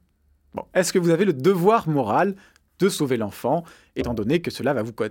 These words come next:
coûter trois cents euros de, euh, de tailleur ou de teinturier ? Là, il, Peter Singer dit, là, dans ce cas-là, vous avez l'intuition, tout le monde a l'intuition que oui, vous avez le devoir de le faire. Ok ? Et dit, maintenant, imaginez que ce même homme ou vous-même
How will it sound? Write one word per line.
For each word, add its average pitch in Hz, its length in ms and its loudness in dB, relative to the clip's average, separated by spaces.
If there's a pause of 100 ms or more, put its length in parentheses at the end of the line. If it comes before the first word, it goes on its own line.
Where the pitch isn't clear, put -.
coûter - 200 -4
trois 117 240 -4
cents 110 240 -6
euros 101 260 -2
de, 107 140 -6
euh, 107 300 -6 (260)
de 113 80 -10
tailleur 101 560 -4
ou 87 80 -18 (440)
de 110 80 -8
teinturier ? - 460 -14 (840)
Là, 123 140 -4
il, 101 160 -8 (440)
Peter - 220 -4
Singer 135 320 0
dit, 190 80 0
là, 110 100 -2
dans 107 140 -8
ce - 100 -8
cas-là, 117 220 0
vous 143 120 -4
avez 101 120 -4
l'intuition, 123 500 -4 (480)
tout - 80 -2
le 185 80 6
monde 202 80 6
a 156 40 4
l'intuition 127 360 -2
que 123 120 -6
oui, 127 260 -2 (180)
vous 123 140 -6
avez 120 160 0
le 156 40 -4
devoir 120 300 -2
de 107 80 -10
le - 60 -12
faire. - 320 -18 (760)
Ok ? - 80 -10 (800)
Et 131 80 -4
dit, 196 140 -4
maintenant, 220 280 4
imaginez 202 420 4
que 123 320 2
ce - 140 -4
même 156 220 2
homme 208 340 4
ou 117 80 -10
vous-même 165 580 0